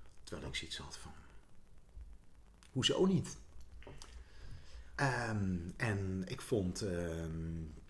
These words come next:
hè, in de, in de, in de, in de loop van de tijd merkte ik ook in het vierde en het vijfde jaar dat jaargenoten steeds meer dingen aan mij gingen, gingen, gingen, gingen vragen.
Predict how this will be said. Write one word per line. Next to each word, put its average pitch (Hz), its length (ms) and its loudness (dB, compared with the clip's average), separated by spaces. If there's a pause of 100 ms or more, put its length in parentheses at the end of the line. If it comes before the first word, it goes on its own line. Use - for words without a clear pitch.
(160)
hè, 113 240 0
in 104 120 0
de, 92 140 -2
in 120 120 2
de, 87 140 -2
in 113 140 0
de, 95 220 2
in 110 120 -2
de 95 80 2
loop 120 340 12
van 104 120 2
de 90 100 2
tijd 117 500 2 (580)
merkte 113 340 6
ik 104 100 2
ook 101 220 4
in 104 80 0
het - 80 -2
vierde 117 260 8
en 95 80 6
het 92 120 2
vijfde 104 340 4
jaar 104 260 8
dat 95 200 0
jaargenoten 101 580 6
steeds 98 280 2
meer 104 120 4
dingen 92 220 4
aan 90 80 2
mij 92 180 4
gingen, 87 540 0
gingen, 90 340 0 (240)
gingen, 85 440 -2
gingen 92 240 -2
vragen. 107 460 6